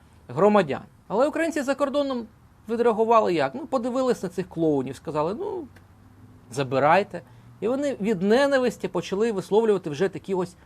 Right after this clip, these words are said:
прямі образи. Багато українців за кордоном вже отримали іноземне громадянство. І що буде відбуватися після цього?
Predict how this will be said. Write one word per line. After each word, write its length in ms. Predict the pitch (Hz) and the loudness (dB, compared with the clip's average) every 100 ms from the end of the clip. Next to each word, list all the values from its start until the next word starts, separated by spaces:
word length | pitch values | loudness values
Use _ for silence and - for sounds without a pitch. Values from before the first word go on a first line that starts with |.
| - | -10
прямі 280 | 151 151 165 | -2 0 0
образи. 520 | 151 131 127 110 95 - - | -4 -2 0 0 -4 -18 -4
Багато 340 | 190 254 285 | 0 2 0
українців 480 | 254 220 214 214 208 | -2 -2 -2 -2 -4
за 120 | 170 | -4
кордоном 460 | 190 208 220 285 240 | -2 -2 -2 -2 -4
вже 160 | 175 202 | -4 -4
отримали 640 | 180 190 190 160 139 127 - _ _ | -4 -2 0 0 -4 -6 -12 _ _
іноземне 420 | 151 165 151 151 139 | -6 -4 -2 -2 -2
громадянство. 800 | 151 190 233 277 269 - 233 208 _ _ _ _ _ _ | -4 -4 -2 -2 -4 -8 -12 -12 _ _ _ _ _ _
І 260 | 220 226 - | -4 -2 -4
що 220 | - 285 | -4 -2
буде 200 | 254 214 | -2 -2
відбуватися 760 | 196 170 190 196 180 190 170 160 | -4 0 2 2 -2 -4 -4 -6
після 300 | 170 - 156 | -12 -12 -12
цього? 440 | - - 123 - | -10 -6 -6 -8